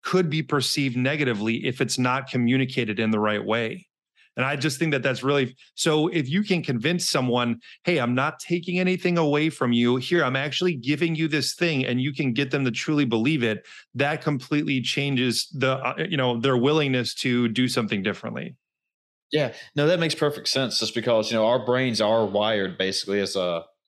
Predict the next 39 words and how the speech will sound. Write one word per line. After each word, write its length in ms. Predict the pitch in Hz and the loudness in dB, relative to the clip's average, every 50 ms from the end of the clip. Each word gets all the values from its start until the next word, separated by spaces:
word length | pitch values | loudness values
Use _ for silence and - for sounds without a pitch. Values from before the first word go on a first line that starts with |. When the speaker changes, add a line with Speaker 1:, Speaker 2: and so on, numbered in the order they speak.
| _ _ - | _ _ -8
Speaker 2:
a 40 | 104 | -6
survival 520 | - - 104 87 101 95 101 104 107 107 | -6 -4 -2 -2 -2 -2 -2 0 0 0
instinct 400 | 101 104 110 - - 123 117 - - | 0 -2 -2 -2 -2 -4 -4 -4 -4
kind 120 | 127 123 | -4 -4
of 60 | 120 | -2
thing, 240 | - 131 131 131 123 | -2 -2 -2 -2 0
that 140 | 110 101 95 | 0 0 0
if 120 | 101 - | -2 -2
something 300 | - - 123 113 117 104 | -4 -4 -2 -2 -2 0
does 220 | 107 110 110 107 - | 0 0 0 0 -2
Speaker 1:
Mm. 60 | - 117 104 | -4 -6 -6
Speaker 2:
change, 180 | 101 101 98 - | -6 -8 -6 -6
that, 120 | 101 90 - - | -6 -4 -4 -2
"Oh, 240 | 123 117 101 92 - - - - - | -2 -2 -2 -2 -6 -12 -16 -8 -2
no, 200 | 117 113 107 98 | 0 2 2 2
we 160 | 90 95 104 | 0 -2 -4
can't 280 | 107 - 117 101 87 | -4 -4 -4 -4 -2
do 140 | 90 107 110 | -2 -2 0
this, 220 | 98 101 98 90 - | 0 0 -2 -2 -2
we 80 | 98 | -4
shouldn't 240 | 101 - 110 92 - | -4 -4 -4 -4 -4
take 160 | 110 101 90 | -4 -4 -4
this 160 | - 92 - | -4 -4 -4
chance," 560 | - - 113 107 104 101 98 92 85 - - - | -2 -2 -2 -2 -2 -4 -4 -6 -6 -4 -4 -4
or 100 | 101 92 | -4 -4
something, 260 | - 98 90 85 - | -4 -6 -8 -6 -4
'cause, 200 | - 110 98 - | -4 -4 -2 -2
you 80 | 101 | -4
know, 80 | 92 90 | -4 -4
we 100 | 98 104 | -2 -2
don't 140 | 104 101 85 | -2 -2 -2
know 120 | 98 95 | -2 -2
how 120 | 98 95 90 | -2 -2 -4
it's 100 | 87 - | -6 -8
gonna 160 | - 92 87 | -10 -12 -8
play 240 | - - 95 101 110 | -6 -4 -2 0 0
out, 240 | 110 104 90 82 - | -2 -2 -4 -6 -6
and 320 | - 95 90 87 92 87 - | -6 -6 -6 -6 -8 -6 -4
boom, 280 | 104 104 101 92 90 | -4 -4 -4 -6 -8